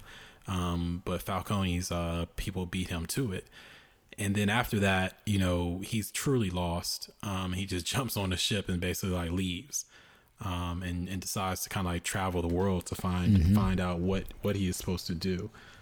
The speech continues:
Speaker 1: Um, so if we see that if, as the lens, you see that through the lens of him being a Black man instead of a white man, does his,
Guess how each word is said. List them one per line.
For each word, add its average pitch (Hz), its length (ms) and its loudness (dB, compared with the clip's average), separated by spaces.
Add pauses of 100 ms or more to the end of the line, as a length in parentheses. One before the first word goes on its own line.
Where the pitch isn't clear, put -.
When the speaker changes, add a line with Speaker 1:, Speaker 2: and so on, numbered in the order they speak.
(360)
Speaker 1:
Um, 92 640 2
so 120 220 2
if 104 80 2
we 117 80 6
see 170 160 6
that 120 240 4
if, 113 200 2
as 104 140 2
the 110 80 2
lens, 104 340 4
you 92 60 2
see - 200 2
that 104 180 2
through 104 120 4
the 95 80 0
lens 92 380 2
of 87 220 -2
him 98 240 2
being 90 320 2
a 85 80 0
Black 98 400 -2
man 90 200 0
instead 90 280 -2
of 87 100 -4
a - 20 0
white 113 280 0
man, 92 320 0 (680)
does 117 320 4
his, 104 480 4